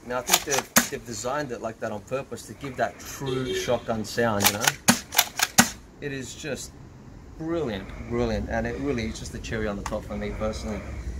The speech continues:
Uh, you've got a couple of, uh, twenty mil Picatinny rail attach-, uh, rails there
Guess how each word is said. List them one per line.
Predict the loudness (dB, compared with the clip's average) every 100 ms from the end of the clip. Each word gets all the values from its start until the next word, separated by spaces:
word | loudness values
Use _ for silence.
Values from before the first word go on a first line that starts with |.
| -4 2
Uh, | 4
you've | 4 2
got | 2
a | 0
couple | -2 -2 -2
of, | -4 -6 -4
uh, | -4
twenty | -4 0 2
mil | 4 2 0 -4
Picatinny | -4 -2 -2 0
rail | -2
attach-, | -2 -2 -4 -2
uh, | -4 -4 -8 -10 -6
rails | -2 -2 -2 -6
there | -6